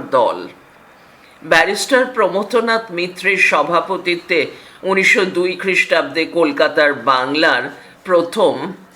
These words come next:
কলকাতায় বাংলার প্রথম গুপ্ত সমিতি,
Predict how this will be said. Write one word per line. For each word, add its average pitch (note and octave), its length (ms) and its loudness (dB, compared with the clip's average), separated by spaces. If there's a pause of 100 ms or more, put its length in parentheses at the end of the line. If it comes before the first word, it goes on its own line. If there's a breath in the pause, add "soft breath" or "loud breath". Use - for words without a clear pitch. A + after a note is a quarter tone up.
(100)
কলকাতায় E3 800 0 (380 loud breath)
বাংলার D#3+ 640 4 (120)
প্রথম E3 440 0 (100)
গুপ্ত D3+ 440 -2
সমিতি, D#3+ 680 0